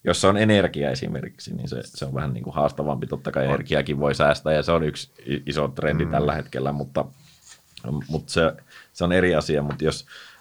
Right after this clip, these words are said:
Speaker 1: ajatellaan niin kuin tavaroita, niin
Speaker 2: Mm.
Speaker 1: kyllähän se on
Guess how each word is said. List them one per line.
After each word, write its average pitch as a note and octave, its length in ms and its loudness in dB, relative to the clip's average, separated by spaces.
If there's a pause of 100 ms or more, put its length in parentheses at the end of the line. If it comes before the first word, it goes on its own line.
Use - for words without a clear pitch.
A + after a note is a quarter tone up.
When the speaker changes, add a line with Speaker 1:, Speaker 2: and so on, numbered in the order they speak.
Speaker 1:
ajatellaan D#2 340 4
niin D#2 80 -2
kuin C2+ 120 -6
tavaroita, C2+ 600 2 (320)
niin C#2 180 0
Speaker 2:
Mm. C#2+ 60 -4 (180)
Speaker 1:
kyllähän D2+ 380 2
se C2+ 120 -2 (220)
on C#2 240 -2